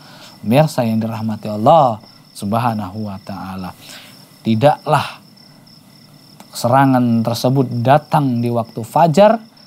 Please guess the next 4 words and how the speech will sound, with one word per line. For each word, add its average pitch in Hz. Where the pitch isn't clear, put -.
dan 127
kemenangan 131
kaum 120
muslimin 131